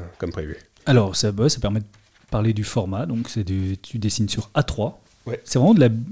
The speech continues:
Speaker 2: finalement de la B D, euh, de l'artisanat assez classique, hein, ce que tu
Speaker 1: Ouais,
Speaker 2: fais.
Speaker 1: c'est de la B-,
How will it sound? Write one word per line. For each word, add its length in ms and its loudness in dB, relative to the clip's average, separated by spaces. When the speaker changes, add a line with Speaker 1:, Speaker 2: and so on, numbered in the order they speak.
Speaker 2:
finalement 260 2
de 60 2
la 80 2
B 80 0
D, 200 2
euh, 520 -8
de 320 -8
l'artisanat 440 4
assez 180 2
classique, 420 0
hein, 60 2
ce 100 -6
que 120 -6
tu 80 2
Speaker 1:
Ouais, 100 6
Speaker 2:
fais. 60 0
Speaker 1:
c'est 60 0
de 20 -2
la 160 0
B-, 40 -8